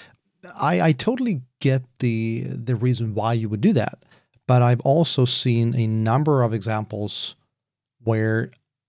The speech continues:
um, I mean, thi-, this is going to make people frustrated.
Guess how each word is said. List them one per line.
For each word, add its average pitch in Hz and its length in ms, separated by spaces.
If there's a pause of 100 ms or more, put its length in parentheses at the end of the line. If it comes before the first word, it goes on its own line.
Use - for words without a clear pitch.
(380)
um, 113 380
I 139 80
mean, 147 220
thi-, 147 300
this 143 220
is 190 120
going 131 260
to 127 180
make 120 320
people 117 640 (600)
frustrated. - 600